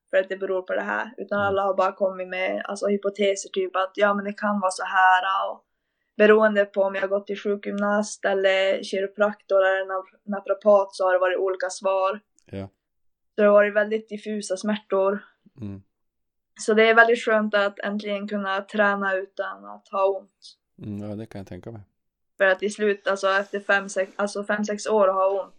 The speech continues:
Speaker 1: till slut blir man ju van. Men det är ju inte lika roligt att träna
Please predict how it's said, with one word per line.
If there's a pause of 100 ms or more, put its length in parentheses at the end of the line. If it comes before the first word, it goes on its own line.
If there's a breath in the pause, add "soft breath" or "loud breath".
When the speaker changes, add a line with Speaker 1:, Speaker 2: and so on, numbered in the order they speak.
(160)
Speaker 1:
till
slut
blir
man
ju
van. (440)
Men
det
är
ju
inte
lika
roligt
att
träna